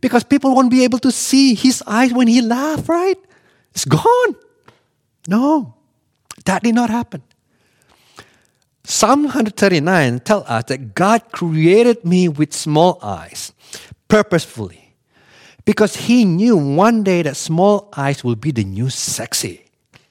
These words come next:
So it doesn't matter what our frame is. We can be tall, short, large eye,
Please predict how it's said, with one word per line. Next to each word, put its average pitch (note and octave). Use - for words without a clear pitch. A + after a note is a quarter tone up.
So -
it G#3
doesn't B3+
matter A#3
what G#3+
our F#3+
frame G#3+
is. -
We C3
can D3
be C3+
tall, E3
short, E3+
large A2+
eye, D#3+